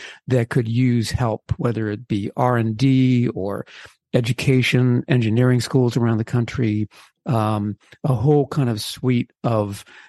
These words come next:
uh, things that would basically help to accelerate, um, the expansion of, of aviation in the country. And so that's what his father and, and he did over the next four or five years, uh, up right up until around nineteen thirty.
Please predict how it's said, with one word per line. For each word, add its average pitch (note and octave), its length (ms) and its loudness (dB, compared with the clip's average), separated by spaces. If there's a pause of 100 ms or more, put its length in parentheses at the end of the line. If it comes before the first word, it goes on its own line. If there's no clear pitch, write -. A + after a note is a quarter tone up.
(300)
uh, A2+ 220 2
things C3 420 0
that A#2 140 2
would G#2 200 -4
basically A2+ 480 -2
help A#2 260 -2
to B2+ 160 -2
accelerate, A2+ 920 -2 (520)
um, A2 540 2 (240)
the A#2 360 2
expansion A#2 540 -2
of, A2 180 -2
of G#2+ 340 -4
aviation A2+ 640 -2
in A#2+ 100 -4
the B2 100 -6
country. A#2+ 480 -2 (500)
And A#2 240 2
so A#2 200 2
that's B2+ 300 2
what B2 100 0
his G#2+ 120 -2
father A#2+ 420 0
and, A2 220 -4
and A2 180 -4
he A#2 200 -2
did A#2 340 0
over A2+ 160 -2
the A2+ 60 -2
next - 420 -8 (320)
four C3+ 180 4
or A#2+ 60 2
five A2 280 0
years, A2+ 560 0
uh, A2 360 -2
up C3 200 -2
right B2+ 160 2
up A#2+ 100 -4
until A#2 300 0
around A2 280 -2
nineteen A#2+ 340 -2
thirty. C3 520 0